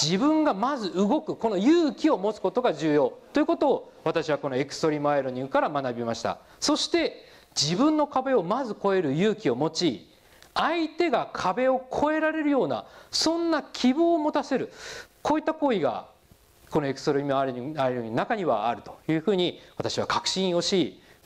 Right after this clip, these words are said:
これはベルリンの壁でアイロンがけをしてみました。こういった行為に、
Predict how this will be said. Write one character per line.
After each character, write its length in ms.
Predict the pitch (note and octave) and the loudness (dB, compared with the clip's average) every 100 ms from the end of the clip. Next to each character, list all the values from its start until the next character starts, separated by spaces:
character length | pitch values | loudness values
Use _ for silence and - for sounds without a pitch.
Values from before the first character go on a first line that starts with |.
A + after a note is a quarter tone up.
| - | -10
こ 100 | - | -4
れ 80 | C#3 | -2
は 60 | A#2 | -2
ベ 180 | C3+ C#3+ | -2 2
ル 120 | F3+ | 2
リ 120 | A3 | 0
ン 140 | G#3+ | -2
の 80 | G3+ | -2
壁 340 | G3+ E3 D#3+ D3 | -4 -2 0 0
で 300 | C#3 B2 - _ _ _ - | -2 -4 -8 _ _ _ -8
ア 120 | A2 | -6
イ 40 | G#2 | -6
ロ 80 | |
ン 20 | G2+ | -8
が 100 | F#2+ | -4
け 120 | C3+ | -2
を 40 | |
し 80 | C#3+ | -2
て 80 | G2+ | -6
み 80 | F2+ | -8
ま 100 | E2+ | -8
し 80 | |
た。 140 | - - _ _ - - - - - - - - - - - | -8 -10 _ _ -20 -20 -20 -16 -14 -14 -18 -18 -16 -16 -8
こ 140 | - E4+ | 0 2
う 60 | |
い 20 | F4 | 2
っ 40 | |
た 100 | F4 | 0
行 200 | F4+ E4+ | 2 2
為 60 | G3 | 2
に、 440 | D#3+ D3 F#2+ - | 0 0 -4 -12